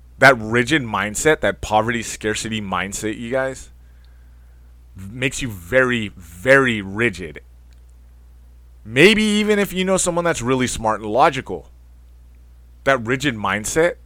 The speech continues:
makes it really hard at the end of the day for improvement to happen. If you can kind of draw out, they might not be the most elastic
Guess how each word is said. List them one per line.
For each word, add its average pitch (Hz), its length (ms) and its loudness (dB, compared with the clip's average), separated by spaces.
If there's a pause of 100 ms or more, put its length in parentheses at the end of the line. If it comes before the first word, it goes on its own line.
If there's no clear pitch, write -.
(400)
makes 127 240 -4
it 143 60 0
really 117 580 -4
hard 98 600 -4 (400)
at 101 140 -12
the 110 120 -4
end 104 80 -2
of 98 120 -4
the 92 80 -6
day 87 400 -8 (840)
for 151 400 -2 (500)
improvement 143 560 -2
to 92 120 -10
happen. - 380 -8 (2250)
If 156 160 -2
you 170 100 -6
can 160 160 -4
kind 160 260 2
of 113 220 -2 (200)
draw 120 320 6
out, 131 460 4
they 123 120 -2
might 123 260 0
not 123 260 -2
be 117 120 -2
the 113 100 0
most 101 300 -6
elastic 95 680 -4